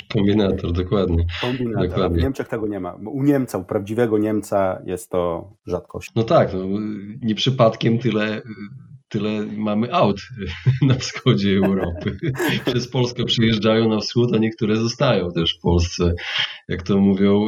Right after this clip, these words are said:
Speaker 1: że <laughs> Niemiec płakał, jak sprzedawał, co jest bzdurą. Z tego, co mówisz,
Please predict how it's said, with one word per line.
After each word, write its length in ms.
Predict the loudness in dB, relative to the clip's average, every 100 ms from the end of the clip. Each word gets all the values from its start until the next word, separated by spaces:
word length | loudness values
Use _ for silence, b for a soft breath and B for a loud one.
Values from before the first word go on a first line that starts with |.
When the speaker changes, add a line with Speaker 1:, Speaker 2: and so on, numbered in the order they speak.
| 2
Speaker 1:
że 560 | 2 4 4 2 2 0 -2 -6
<laughs> 400 | -6 -4 -6 2
Niemiec 540 | 2 2 0 -2 -4
płakał, 380 | 0 0 2 0
jak 160 | 0 -4
sprzedawał, 720 | -6 -4 0 0 2 2 2 0 B -6 -4
co 60 | -2
jest 180 | 0
bzdurą. 520 | 0 4 6 6 4 2
Z 60 |
tego, 220 | -2 -2
co 140 | 4 4
mówisz, 460 | 4 4 4 4 2